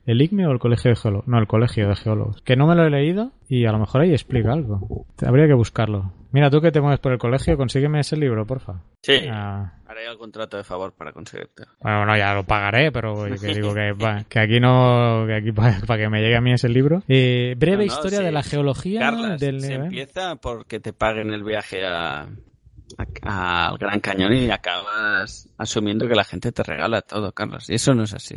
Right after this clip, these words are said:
Speaker 2: eso no está
Speaker 1: Sí,
Speaker 2: bien.
Speaker 1: sí. Bueno, si me queréis enviar un dron, ya que Óscar ha empezado, pues también será bienvenido,
Speaker 2: Aquí
Speaker 1: ¿eh?
Speaker 2: estoy,
Speaker 1: Porque
Speaker 2: ¿no?
Speaker 1: mi próximo deseo es tener un dron
Speaker 2: Es un dron.
Speaker 1: para
Speaker 2: Sí, yo el tema del dron también lo tengo en la cabeza.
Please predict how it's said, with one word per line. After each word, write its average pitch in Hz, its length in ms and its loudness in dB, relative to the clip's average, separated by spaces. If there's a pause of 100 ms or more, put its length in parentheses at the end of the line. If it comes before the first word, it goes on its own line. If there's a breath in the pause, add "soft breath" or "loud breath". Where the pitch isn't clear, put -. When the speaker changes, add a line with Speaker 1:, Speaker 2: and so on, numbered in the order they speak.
(100)
Speaker 2:
eso - 200 -4
no 117 80 0
está - 180 -4
Speaker 1:
Sí, 127 60 -6
Speaker 2:
bien. 101 100 -6
Speaker 1:
sí. 101 180 -10 (420)
Bueno, 110 220 0
si - 100 -8
me 104 140 -2
queréis 117 180 2
enviar 151 240 4
un 135 120 0
dron, 151 320 2
ya 120 120 -2
que 123 140 -2 (220)
Óscar 113 340 -2 (260)
ha 113 60 -4
empezado, 123 540 0
pues 104 200 2
también 104 440 0
será 110 180 2
bienvenido, 113 480 4
Speaker 2:
Aquí 101 60 2
Speaker 1:
¿eh? 120 100 4
Speaker 2:
estoy, 170 140 2
Speaker 1:
Porque 107 240 4
Speaker 2:
¿no? 101 80 -6 (360 loud breath)
Speaker 1:
mi 131 120 4
próximo 143 400 4
deseo 147 440 2
es 113 560 -2
tener 113 220 0
un 110 180 0
dron 107 240 2
Speaker 2:
Es 101 140 -6
un 120 100 -6
dron. 110 140 -2
Speaker 1:
para 98 160 0
Speaker 2:
Sí, 120 240 2
yo 131 80 -2
el 147 80 -8
tema 160 220 -4
del 127 100 -4
dron 156 220 -2
también 123 260 2
lo 117 80 0
tengo 113 160 -2
en 107 60 -2
la 110 100 -4
cabeza. - 420 -8